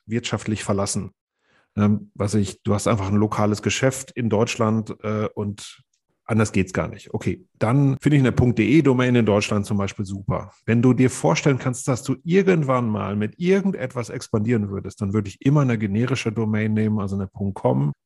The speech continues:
und dann halt mit solchen Sprachordnern arbeiten, also meine Website punkt com slash de für die deutschen Inhalte. Kannst du auch heute schon anlegen, tut dir gar nicht weh, nur damit du für die Zukunft schon mal gerüstet bist.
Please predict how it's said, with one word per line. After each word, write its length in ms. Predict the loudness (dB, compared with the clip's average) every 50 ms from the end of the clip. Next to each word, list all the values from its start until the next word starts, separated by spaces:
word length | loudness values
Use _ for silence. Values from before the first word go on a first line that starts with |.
| _
und 140 | -2 0 2
dann 340 | 2 4 4 4 2 2 2
halt 160 | 0 0 0
mit 120 | 0 0
solchen 240 | 0 0 0 0 -2
Sprachordnern 760 | -4 -6 -6 -4 -4 -4 -4 -6 -6 -6 -4 -4 -6 -6 -6
arbeiten, 580 | -6 -8 -8 -6 -4 -2 -2 -2 -4 -4 -6 -6
also 220 | -8 -8 -8 -6
meine 240 | -6 -4 -4 -2 -2
Website 360 | -2 -4 -2 -4 -6 -4 -2
punkt 220 | -4 -4 -4 -2
com 240 | -2 -2 -2 -2 -4
slash 540 | -6 -6 -6 -4 -4 -2 -4 -4 -6 -8 -10
de 360 | -12 -10 -8 -4 -2 0 0
für 140 | -2 0 -2
die 100 | -2 0
deutschen 340 | 2 0 0 0 -2 -2 -2
Inhalte. 420 | 0 0 0 0 -2 -4 -6 -6
Kannst 260 | -2 -2 -2 0 2
du 60 | 0 0
auch 120 | 2 2
heute 200 | 0 0 2 0
schon 160 | -2 -2 -4
anlegen, 440 | -2 -2 0 0 2 2 2 0 0
tut 160 | -2 -2 -2
dir 80 | -2 -2
gar 140 | -2 -2 -2
nicht 160 | -4 -4 -4
weh, 220 | -4 -2 -2 -4 -6 _ _ _ _ _ _
nur 320 | -2 0 2 2 2 2 2
damit 300 | 0 0 0 0 -2 -4
du 60 | -6
für 160 | -6 -6 -4
die 100 | -4 -4
Zukunft 420 | -4 -4 -8 -6 -6 -8 -8 -8 -6
schon 140 | -2 0
mal 120 | 0 0 0
gerüstet 460 | -2 -4 -4 -6 -6 -8 -10 -10 _
bist. 320 | -12 -14 -14 -16 -20 _